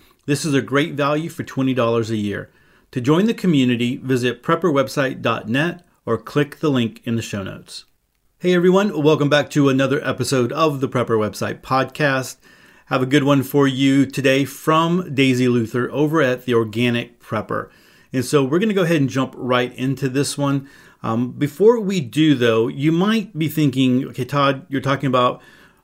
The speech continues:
um, prepping in, in locations. I, I'm not going anywhere, right? I'm not, uh, I'm not going to a temporary location." But here's the thing.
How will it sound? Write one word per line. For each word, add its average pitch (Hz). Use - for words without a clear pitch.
um, 107
prepping 147
in, 127
in 123
locations. 143
I, 143
I'm 127
not 156
going 131
anywhere, 107
right? 117
I'm 131
not, 143
uh, 139
I'm 139
not 156
going 147
to 139
a 113
temporary 123
location." 113
But 131
here's 202
the 160
thing. 110